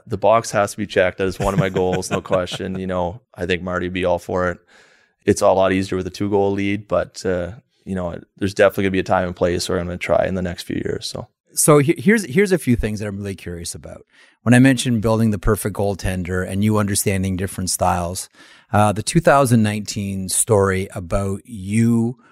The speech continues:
Speaker 2: working with your goalie coach, helping your team, and one of the great quiet stories around that Saint Louis Blues run was how much work you did essentially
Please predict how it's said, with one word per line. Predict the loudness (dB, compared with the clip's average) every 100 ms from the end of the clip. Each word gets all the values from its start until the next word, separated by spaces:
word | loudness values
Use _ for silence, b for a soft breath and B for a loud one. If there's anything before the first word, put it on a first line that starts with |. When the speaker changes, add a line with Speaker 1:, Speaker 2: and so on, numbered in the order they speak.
| b -2
Speaker 2:
working | 0 4 4
with | 4 0
your |
goalie | 0 0 0 -2
coach, | -4 -2 -2 -4 -10 -8
helping | -4 0 4
your | 2
team, | 0 -6 -6 -6
and | -4 2
one | 4
of | 4
the | 0
great | 0 0 0 -2 _ b b b _
quiet | 4 6 6 4 0
stories | -2 2 4 4 2 0
around | -2 -2 -2
that | -4 -2
Saint | -2 -2
Louis | -2 -4 -4
Blues | -4 -4 -6
run | 0 2 2 -2 -8 -12 b b _
was | 0
how | 4 6
much | 6 2 0
work | -2 -2 -4
you | -14 0 4 6
did | 4 2 2 -2 -8 -12 _ _ _
essentially | -2 2 4 4 2 0